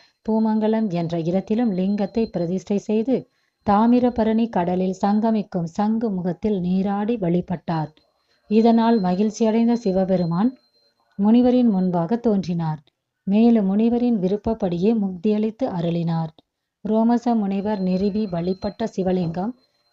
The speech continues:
சேர்ந்த பூமங்கலத்தில் கைலாசநாதர் எனும் திருநாமத்தில் கிழக்கு நோக்கிய வண்ணம் அருள்பாலிக்கின்றார். அவரது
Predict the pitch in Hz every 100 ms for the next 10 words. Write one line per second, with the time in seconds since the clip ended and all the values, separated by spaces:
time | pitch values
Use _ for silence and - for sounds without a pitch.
0 | - 226 233 240 233 240 202 202 190 190
1 | 185 180 196 196 - _ _ - 190 214
2 | 220 226 247 226 208 196 208 185 175 170
3 | 165 185 196 196 196 190 - 202 196 214
4 | 233 233 190 180 190 202 196 165 160 196
5 | 254 226 202 196 185 180 185 175 147 165
6 | 151 _ _ _ _ _ - 196 202 233
7 | 233